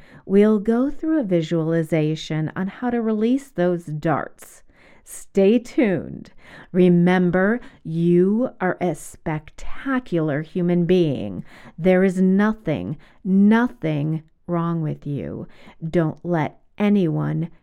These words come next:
tell you otherwise. This is Laura, and you've been listening to the Peaceful Life Podcast. If you have feedback or want to contact me, email Laura at the peaceful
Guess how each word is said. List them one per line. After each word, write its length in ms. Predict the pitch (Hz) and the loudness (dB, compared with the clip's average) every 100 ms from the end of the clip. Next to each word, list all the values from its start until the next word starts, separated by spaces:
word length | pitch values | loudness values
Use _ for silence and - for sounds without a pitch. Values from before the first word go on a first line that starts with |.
| _ | _
tell 240 | - 196 185 | -10 -4 -2
you 280 | 190 202 - | 0 -2 -4
otherwise. 1040 | 208 196 175 151 147 147 - - - _ _ _ _ _ _ _ _ _ _ _ _ _ - | -6 -6 -8 -8 -10 -12 -16 -20 -20 _ _ _ _ _ _ _ _ _ _ _ _ _ -4
This 300 | 175 165 165 | 0 0 -2
is 100 | 160 | -4
Laura, 560 | 160 185 240 277 302 320 _ _ _ | -2 0 0 0 -2 -8 _ _ _
and 180 | - 180 | -2 2
you've 200 | 170 160 | 2 0
been 240 | 165 160 165 | -2 -4 -2
listening 680 | 185 220 - 254 254 269 | -4 -4 -2 -2 0 -4
to 140 | 269 175 | -6 -4
the 120 | 156 | -4
Peaceful 540 | 156 185 156 - 170 | -4 -4 -4 -8 -6
Life 340 | 170 175 175 - | -4 -4 -4 -10
Podcast. 1000 | 196 151 160 - 104 101 240 - - - - _ - _ - - | -10 -8 -8 -10 -12 -10 -12 -16 -20 -20 -20 _ -20 _ -14 -4
If 180 | 214 180 | -2 0
you 160 | 190 | -2
have 300 | 180 165 156 - | -2 -2 -4 -8
feedback 600 | - 196 208 247 262 277 - | -4 -2 -2 -4 -4 -6 -6
or 120 | 170 | -4
want 220 | 160 160 | -2 -2
to 60 | 151 | -4
contact 680 | - 240 277 277 135 160 165 | -6 -6 -6 -4 -6 -6 -4
me, 360 | 170 196 277 - _ _ _ - | -2 -2 -4 -10 _ _ _ 0
email 420 | 285 285 277 277 | 2 2 0 0
Laura 600 | 262 294 254 165 160 208 _ | 0 0 0 0 -2 -6 _
at 280 | 190 180 - | -4 -4 -4
the 460 | 175 156 160 156 165 | -8 -4 -2 -2 -4
peaceful 840 | - 170 175 - - 214 196 208 | -10 -8 -8 -10 -12 -8 -6 -6